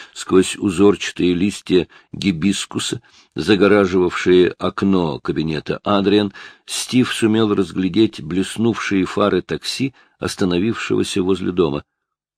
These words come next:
Он проследил, как оттуда вылез какой-то человек. Тут же расплатившийся с водителем.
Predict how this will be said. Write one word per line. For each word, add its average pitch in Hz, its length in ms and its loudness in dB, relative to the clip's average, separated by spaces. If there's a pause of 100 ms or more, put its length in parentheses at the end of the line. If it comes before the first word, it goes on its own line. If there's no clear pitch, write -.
(600)
Он 110 180 2
проследил, 104 640 0
как - 320 -2
оттуда 92 500 -2
вылез 87 400 -2
какой-то - 440 -10
человек. 85 500 -6 (880)
Тут 95 220 0
же 78 360 -2
расплатившийся 78 960 -8
с - 140 -10
водителем. 78 560 -6